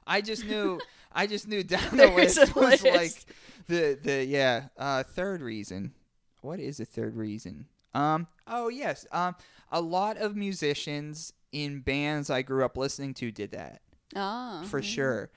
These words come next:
Speaker 1: Like, early emo did. Like,
Speaker 2: Mm-hmm.
Speaker 1: late
Speaker 2: Yeah, oh,
Speaker 1: nineties.
Speaker 2: yeah,
Speaker 1: Late
Speaker 2: yeah.
Speaker 1: nineties emo was always, now I don't have the haircut, but late nineties emo was, like, pompadour,
Speaker 2: Mm-hmm.
Speaker 1: uh,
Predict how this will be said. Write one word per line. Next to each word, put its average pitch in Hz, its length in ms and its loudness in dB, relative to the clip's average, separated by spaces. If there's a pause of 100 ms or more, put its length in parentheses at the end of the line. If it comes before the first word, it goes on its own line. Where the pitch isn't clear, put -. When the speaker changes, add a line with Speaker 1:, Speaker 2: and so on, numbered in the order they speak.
(180)
Speaker 1:
Like, 143 320 -2
early 180 720 2
emo 113 400 -2
did. 101 520 -6
Like, 143 180 2
Speaker 2:
Mm-hmm. 147 100 -2
Speaker 1:
late 226 380 6
Speaker 2:
Yeah, 208 120 6
oh, 233 400 6
Speaker 1:
nineties. 214 180 2
Speaker 2:
yeah, 185 360 2
Speaker 1:
Late 165 160 4
Speaker 2:
yeah. 180 120 2
Speaker 1:
nineties 151 720 -2 (100)
emo 131 640 2 (120)
was 139 260 2
always, 123 800 0 (240)
now 139 180 4
I 131 80 4
don't 135 220 2
have 123 160 2
the 107 120 0
haircut, 135 600 0 (320)
but 143 220 4
late 175 380 2
nineties 175 520 -2
emo 151 440 2
was, 123 300 2
like, 107 360 -2 (640)
pompadour, 151 920 2
Speaker 2:
Mm-hmm. 220 480 -2 (380)
Speaker 1:
uh, 110 400 2